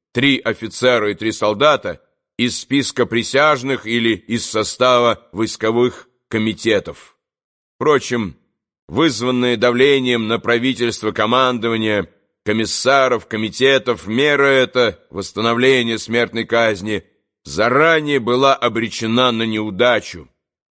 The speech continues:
Керенский впоследствии на демократическом совещании оправдывался перед демократией: «Подождите, чтобы хоть один смертный приговор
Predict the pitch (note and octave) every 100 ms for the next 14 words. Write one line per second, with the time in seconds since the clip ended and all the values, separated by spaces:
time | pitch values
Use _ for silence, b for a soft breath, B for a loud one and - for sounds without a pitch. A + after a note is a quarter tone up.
0 | _ G2+ C3+ C#3 C3+ A2+ - B2 G#2+ G#2+
1 | G#2 G#2 B2+ A#2 - A2+ A#2 - _ _
2 | - A#2+ A#2+ C3 A2+ C3 C3+ C3+ A2+ G2
3 | A2 G#2 - G#2+ G#2+ - D#3 D#3+ C3 G#2+
4 | F2 - _ _ A#2 G#2 C3 D#3 C#3+ A2
5 | G#2+ G2+ G2 - A2 F2+ G#2 G#2+ G2+ A2
6 | G#2+ F#2 F2+ D#2+ C2+ _ _ _ _ _
7 | _ _ _ - D#3 C#3+ A#2+ B2 D#3+ D3+
8 | C#3 B2+ - C3+ C3+ - D3 D3+ C#3 D#3
9 | G3+ G#3+ F#3+ - E3+ F3 F3 - D#3+ D3
10 | C#3+ C#3 C#3+ D3 D3 C3+ -